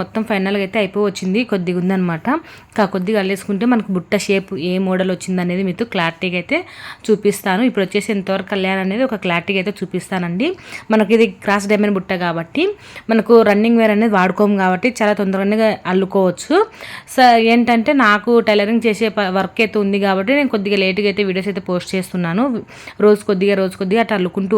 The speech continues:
వస్తున్నాను అనమాట. So ఇప్పుడు వచ్చేసి ఎంత లే అనేది చూపిస్తాను చూడండి. So చూశారు కదా, ఇక్కడ దాకా అయితే వచ్చేసింది అనమాట. ఇట్లా ఇంకా మనం ఇక్కడ మొత్తం మీకు అల్లిన తర్వాత రౌండ్ షేప్ ఎలా వచ్చిందని చూపిస్తాను.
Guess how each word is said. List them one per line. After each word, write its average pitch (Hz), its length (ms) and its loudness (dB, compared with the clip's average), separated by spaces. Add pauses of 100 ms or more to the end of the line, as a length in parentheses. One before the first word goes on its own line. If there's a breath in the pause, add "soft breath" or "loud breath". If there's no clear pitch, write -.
వస్తున్నాను 185 340 -4
అనమాట. 160 280 -6 (500 loud breath)
So - 140 -10
ఇప్పుడు 208 160 0
వచ్చేసి 202 320 -2
ఎంత 202 220 -2
లే 202 120 2
అనేది 196 220 0
చూపిస్తాను 180 440 -4
చూడండి. 175 320 0 (1040 loud breath)
So 233 140 0
చూశారు 202 340 -2
కదా, 240 140 0 (460 loud breath)
ఇక్కడ 202 220 0
దాకా 202 160 0
అయితే 190 160 -4
వచ్చేసింది 180 420 -6
అనమాట. 165 300 -6 (140)
ఇట్లా 202 160 -4 (240)
ఇంకా 180 140 -4 (100)
మనం 175 180 -4
ఇక్కడ 180 160 -4 (640)
మొత్తం 170 280 -2
మీకు 254 160 0
అల్లిన 208 240 2
తర్వాత 202 240 -2 (100)
రౌండ్ 202 240 0
షేప్ 208 240 0 (320)
ఎలా 202 220 2
వచ్చిందని 190 420 -2
చూపిస్తాను. 180 540 -4